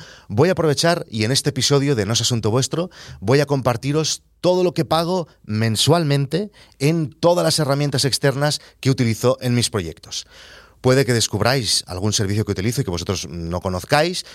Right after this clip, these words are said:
y también os puede servir para comparar en nuestra comunidad de Discord, a la que,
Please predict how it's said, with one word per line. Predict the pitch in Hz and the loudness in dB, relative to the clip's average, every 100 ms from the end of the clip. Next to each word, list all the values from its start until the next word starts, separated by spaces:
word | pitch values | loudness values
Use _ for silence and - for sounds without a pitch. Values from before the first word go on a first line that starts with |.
| - - | -12 0
y | 156 208 | 2 2
también | - 92 104 123 | 0 -2 0 0
os | - | 2
puede | 123 | 2
servir | 117 127 123 143 | 2 0 -2 0
para | 117 131 160 - - | 0 0 0 -8 -2
comparar | 139 110 98 98 160 131 - - | 0 0 0 2 0 -2 -10 -8
en | 101 95 | -4 0
nuestra | 98 - 98 | -2 -2 -4
comunidad | 92 90 95 | -2 0 0
de | 110 | 0
Discord, | 101 - - 147 - | 0 0 0 -2 -4
a | 85 | -8
la | 80 | -6
que, | 85 80 | -6 -6